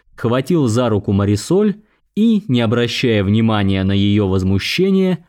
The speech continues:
прижал к себе. «Мы с Ушастиком проверим третий этаж».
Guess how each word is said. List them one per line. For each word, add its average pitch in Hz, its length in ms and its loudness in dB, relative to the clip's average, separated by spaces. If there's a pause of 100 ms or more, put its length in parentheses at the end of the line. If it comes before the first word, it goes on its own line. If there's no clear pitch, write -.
(120)
прижал 104 480 0
к 117 60 -14
себе. 90 500 -4 (920)
«Мы 196 360 0
с - 100 -4
Ушастиком 139 880 -4 (360)
проверим 170 720 0 (160)
третий 113 600 -2
этаж». 107 640 -6